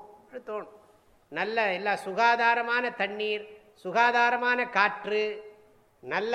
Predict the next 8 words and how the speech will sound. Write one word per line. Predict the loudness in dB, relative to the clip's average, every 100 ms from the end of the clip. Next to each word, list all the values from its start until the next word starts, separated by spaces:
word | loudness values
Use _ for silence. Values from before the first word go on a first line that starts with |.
| -2
சோலைகள், | 0 -2 0 -2 -4 -4
ஒரு | -4 2 4
ஒருத்தருக்கும் | 4 2 -2 -2 -4 -6
பெருசா | -6 -6 0 0 0 -4 -18 -20 -20 _ _
குறைஞ்சது | 0 2 2 0 -2 0 -2 -6 -20 -20 _ _ _ _ -4
ஒரு, | 2 2 2
ஒரு | 0
மூணு | 0 0 2